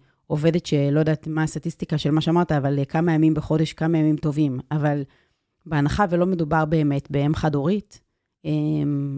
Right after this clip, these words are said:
אז יש, יש עוד חמישים אחוז, אה, הורה בסיפור הזה. אז הייתי מפנה את השאלה...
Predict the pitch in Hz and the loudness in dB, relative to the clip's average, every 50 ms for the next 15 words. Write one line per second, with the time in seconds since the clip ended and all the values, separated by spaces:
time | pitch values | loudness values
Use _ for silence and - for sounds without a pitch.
0 | - - - 143 139 131 131 135 139 120 - 175 185 180 - - - - _ _ | -8 -6 -4 -2 -2 -2 -2 -6 -4 0 2 4 4 2 0 -4 -10 -14 _ _
1 | _ _ - 175 185 - 214 208 - - 208 175 156 - 165 151 151 - - 151 | _ _ -6 -6 -2 0 0 0 0 0 0 0 2 2 2 0 0 0 0 -2
2 | 151 147 131 131 151 147 _ _ _ _ _ _ _ - 156 156 147 135 - - | -2 -2 -4 -6 -10 -14 _ _ _ _ _ _ _ -4 -2 0 0 0 2 2
3 | 160 147 175 165 151 - _ _ _ _ _ _ - 170 - - 143 - 165 156 | 2 2 2 0 0 -4 _ _ _ _ _ _ -8 -6 -6 -6 -2 0 0 0
4 | 147 147 127 131 135 127 139 - - 147 139 156 165 156 - 180 160 151 - 160 | 0 0 -2 -4 -6 -6 -4 -2 -2 0 2 0 0 0 0 -2 -4 -2 0 0
5 | 160 160 160 - 151 - - 156 151 156 156 151 151 151 147 143 143 | 0 0 0 0 -2 0 0 2 2 2 2 2 2 2 0 0 -2